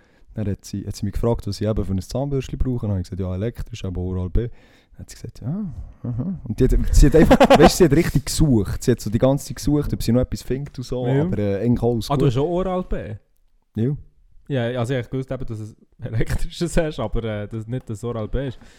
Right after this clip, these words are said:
Speaker 2: Ne, warte schnell, einen Moment, du machst schnell Pause. So, wir sind gleich wieder da, wir sind gleich wieder da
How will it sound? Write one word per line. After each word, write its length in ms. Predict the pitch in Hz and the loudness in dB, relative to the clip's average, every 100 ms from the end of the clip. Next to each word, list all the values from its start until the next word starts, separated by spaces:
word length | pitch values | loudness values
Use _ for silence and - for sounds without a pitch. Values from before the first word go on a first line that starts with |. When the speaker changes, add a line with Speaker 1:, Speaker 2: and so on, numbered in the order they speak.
| _ _ _ | _ _ _
Speaker 2:
Ne, 160 | - 113 | -8 -4
warte 200 | 123 - | -4 -6
schnell, 240 | 160 165 | -10 -10
einen 260 | - 123 127 | -8 -8 -6
Moment, 360 | 113 110 131 135 | -6 -8 -8 -8
du 40 | |
machst 180 | 107 95 | -10 -8
schnell 160 | 120 110 | -10 -6
Pause. 360 | - 107 127 - | -4 -4 -6 6
So, 100 | - | 8
wir 100 | 156 | 8
sind 100 | 139 | 6
gleich 140 | 135 | 2
wieder 140 | 139 123 | 0 -2
da, 260 | 120 107 | -2 -2
wir 100 | 101 | -4
sind 80 | 104 | -6
gleich 120 | 110 107 | -6 -6
wieder 140 | 113 | -6
da 240 | 117 131 | -4 -4